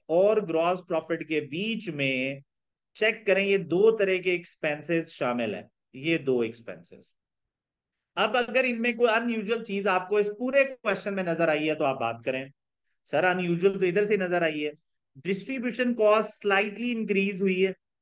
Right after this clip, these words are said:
इसमें बहुत सिग्निफिकेंट इंक्रीज नहीं है, but एडमिनिस्ट्रेशन कॉस्ट में सिग्निफिकेंटली रिडक्शन है, sig-, अ, सॉरी इंक्रीज है। And आपको पता है ये इंक्रीज किस वजह से है?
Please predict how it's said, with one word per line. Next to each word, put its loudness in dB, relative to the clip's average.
इसमें -4
बहुत 0
सिग्निफिकेंट -2
इंक्रीज -2
नहीं -4
है, -10
but 0
एडमिनिस्ट्रेशन -2
कॉस्ट 4
में -2
सिग्निफिकेंटली -2
रिडक्शन 0
है, -14
sig-, -8
अ, 0
सॉरी 0
इंक्रीज -4
है। -10
And 2
आपको 2
पता 0
है 0
ये -4
इंक्रीज -4
किस -6
वजह 4
से -4
है? -8